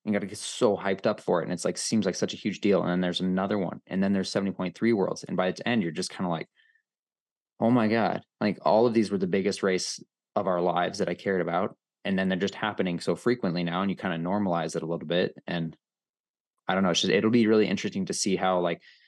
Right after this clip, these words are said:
how good of a job. 'Cause, like, if you watch Formula One, right, like, every race is a huge deal and there's a lot of money and a lot of stakes and everything, but there are, like, eight of them. So it decreases the importance on any one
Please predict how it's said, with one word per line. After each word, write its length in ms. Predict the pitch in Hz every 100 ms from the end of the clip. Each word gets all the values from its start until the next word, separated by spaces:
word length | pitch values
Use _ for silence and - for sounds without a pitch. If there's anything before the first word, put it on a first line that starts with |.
| _ _
how 100 | -
good 180 | 95 95
of 80 | 87
a 40 |
job. 280 | 78 92 82
'Cause, 100 | 92
like, 160 | 92 92
if 80 | 95
you 60 |
watch 140 | 95 -
Formula 360 | 107 95 82
One, 320 | 82 95 92
right, 300 | 80 82 - -
like, 180 | - _
every 280 | - 107 120
race 260 | 87 104 -
is 120 | -
a 20 |
huge 340 | - 117 90 -
deal 200 | 98 85
and 100 | -
there's 120 | 90
a 40 |
lot 140 | 90 90
of 40 |
money 200 | 92 90
and 80 | 82
a 40 |
lot 120 | 85
of 60 | -
stakes 400 | - 95 90 -
and 80 | 85
everything, 260 | 80 87
but 140 | 85 78
there 120 | 82
are, 220 | - 98
like, 180 | 82 - -
eight 160 | 101
of 120 | 90
them. 200 | - 80
So 160 | - 87
it 80 | 80 78 _ _ -
decreases 440 | 107 - 95 90
the 60 | 85
importance 380 | 87 101 82 82
on 100 | 82
any 200 | 85 85
one 500 | 85 98 104 87 87